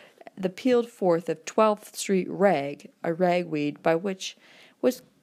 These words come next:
sweeter by another name. Remember the Sabbath day. Our attitude towards this observance was unconsciously expressed by Candler when he was six.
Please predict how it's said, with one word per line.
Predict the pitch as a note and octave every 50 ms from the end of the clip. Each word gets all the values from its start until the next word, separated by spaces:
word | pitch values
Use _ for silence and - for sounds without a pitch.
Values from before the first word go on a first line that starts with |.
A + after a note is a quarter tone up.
| _ _ _
sweeter | - - - D#4 C#4+ C4+ - D#3+ D3 D3 D#3 - -
by | - E3 D#3
another | D#3 D#3 D#3 D3 D3+ D3
name. | D3+ D3+ C#3+ C#3+ C#3+ C#3+ D#3 _ _ _ _ _ _ _ _ _ _ _ _ _ _ _ _ _ _ _
Remember | - F#3 F#3 G3+ A3 A#3 A#3+ A3+
the | - G#3+
Sabbath | - - A3 G3 F#3+ F3+ E3+ - -
day. | D#3+ D3+ D3 D3 E3+ - _ _ _ _ _ -
Our | F#3+ F#3
attitude | - A3+ C4+ C4+ - B3+ G#3
towards | - G#3 G3 G3 F#3 F#3 -
this | F3 E3 -
observance | F3 D#3+ D#3+ - - D#3 D3 E3 G3+ G#3 - - _ _ _ _
was | - G3+ G3
unconsciously | G#3+ A3+ A3+ - B3 B3+ C4 - C#4+ D4 - C#4+
expressed | C4+ C#4 - - F3 E3+ E3+ -
by | F3 E3+
Candler | E3+ - A#3+ A3+ G3 F3 D#3+
when | D3+ D#3+ D#3
he | F3 D#3
was | D3+ -
six. | - - E3+ D3 - - - - -